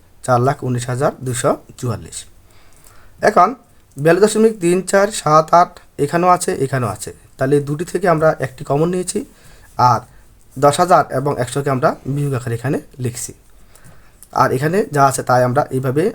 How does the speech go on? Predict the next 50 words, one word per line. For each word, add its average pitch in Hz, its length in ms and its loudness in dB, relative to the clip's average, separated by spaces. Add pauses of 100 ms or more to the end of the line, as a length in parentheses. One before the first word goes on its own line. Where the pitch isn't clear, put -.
আবার 120 200 0
লিখছি। - 240 -6 (640)
এখানে 147 280 2
বিয়াল্লিশ 147 200 4
দশমিক 175 380 -2
সাত 139 180 4 (100)
আট, 175 80 2 (400)
বিয়াল্লিশ 147 280 0
দশমিক 175 280 -4
তিন 147 180 0
চার 175 180 -2
সাত 170 200 0
আটের 147 200 -2
সাথে 156 260 -4 (500)
আর 120 160 4
দশ 139 140 0
হাজার 175 180 -4
থেকে 175 160 -2
যদি 160 160 0
একশো - 220 -6
বিয়োগ 143 200 -4
করি 147 220 2
হয় 131 200 -2 (260)
নয় 123 160 0
হাজার 143 220 0 (160)
নয়শো 117 300 -6 (640)
সমান 127 240 -2
সমান, 143 200 2 (340)
তাহলে 143 200 0
এটি 156 160 -2
থেকে 156 180 -4
এখানে 147 200 -2
আমরা 139 160 -4
কী 156 140 -10
করলাম? 151 200 2 (100)
দশ 135 120 0
হাজার 139 200 -4
থেকে 139 180 -2
একশো - 180 -6 (180)
বিয়োগ 135 240 0
করলাম। 104 240 -8 (720)
তাহলে 127 220 -2
এখানে 135 200 -4
সমান 135 200 -2
সমান 131 280 0
ওই 135 140 0
যে 135 140 -2
বিয়োগ 135 220 -4
করার 131 200 -2
পরে 135 120 -2